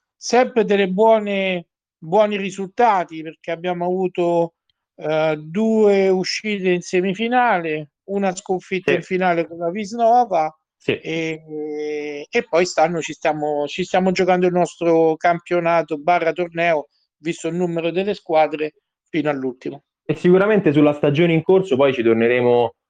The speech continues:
Speaker 2: nella seconda parte, lo, lo faremo con, anche con il, con il direttore sportivo. Restando nel, insomma, nel, nel discorso un po' storico, no, introduttivo per la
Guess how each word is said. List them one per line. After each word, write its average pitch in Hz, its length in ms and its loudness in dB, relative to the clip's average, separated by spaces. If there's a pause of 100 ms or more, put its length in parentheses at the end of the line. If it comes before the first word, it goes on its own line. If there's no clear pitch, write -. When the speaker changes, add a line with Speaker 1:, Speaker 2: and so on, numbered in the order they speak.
(180)
Speaker 2:
nella 120 320 2
seconda 131 320 4
parte, 143 300 0
lo, 110 220 4
lo 107 120 4
faremo 110 400 -2
con, 107 180 -2
anche 110 220 0
con 107 120 -6
il, 110 160 0 (160)
con 110 120 -2
il 113 80 -2
direttore 113 360 2
sportivo. 107 520 -2 (240)
Restando 196 800 2
nel, 135 720 2
insomma, 127 240 -2
nel, 127 140 2
nel 120 1000 -2
discorso 135 320 0
un 113 40 0
po' 131 120 0
storico, 120 480 0
no, 127 100 2
introduttivo 117 720 2
per 113 160 2
la 110 520 2